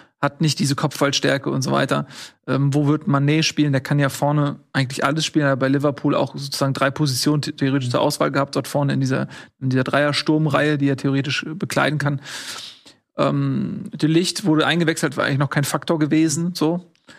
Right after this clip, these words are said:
Speaker 1: Also war schon ein sehr, sehr interessantes Spielchen tatsächlich. Ich fand mit der Einwechslung von Silva hat bei Leipzig sich noch mal einiges getan. Vorne so ein,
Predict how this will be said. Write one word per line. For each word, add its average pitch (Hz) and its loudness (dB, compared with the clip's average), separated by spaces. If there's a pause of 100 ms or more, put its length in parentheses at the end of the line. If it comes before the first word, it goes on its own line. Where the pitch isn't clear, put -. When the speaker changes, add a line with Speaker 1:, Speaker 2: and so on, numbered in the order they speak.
(800)
Speaker 1:
Also 156 0
war 185 4
schon 202 2
ein 170 2
sehr, 175 4
sehr 180 2
interessantes 156 -2
Spielchen 170 0
tatsächlich. 156 -2
Ich - -8
fand 147 0
mit 147 0
der 143 2
Einwechslung 147 0
von 139 0
Silva 165 2
hat 156 -2 (320)
bei 139 2
Leipzig 143 0
sich 151 -2
noch 151 2
mal 143 4
einiges 143 0
getan. 151 -2
Vorne 143 0
so 139 0
ein, 135 0